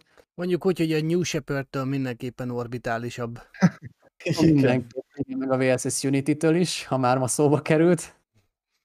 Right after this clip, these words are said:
Speaker 2: Aztán ki
Speaker 3: Ö,
Speaker 2: tudja, hogy Jeff Bezos mit fog ki-, kitwittelni, mint amit az el-, a legelső Falcon kilenc leszálláskor is twittelt, hogy,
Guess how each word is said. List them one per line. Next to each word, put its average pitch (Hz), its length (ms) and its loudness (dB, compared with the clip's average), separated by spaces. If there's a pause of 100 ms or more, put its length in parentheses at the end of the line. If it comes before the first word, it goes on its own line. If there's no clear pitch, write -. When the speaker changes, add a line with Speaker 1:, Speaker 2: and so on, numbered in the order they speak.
Speaker 2:
Aztán 135 300 2
ki 135 60 4
Speaker 3:
Ö, 135 40 2
Speaker 2:
tudja, 117 360 0
hogy 113 180 0
Jeff 113 160 -2
Bezos 113 360 -2
mit 110 160 -10
fog 117 160 -8
ki-, 117 260 -8 (140)
kitwittelni, 113 720 -6
mint 107 240 -4
amit 107 340 -6
az 107 160 -4
el-, 110 200 -4
a 117 320 -4
legelső 110 720 0
Falcon 110 600 -6
kilenc 107 380 -4
leszálláskor 107 920 -8
is - 200 -14
twittelt, 110 520 -8
hogy, 107 380 -6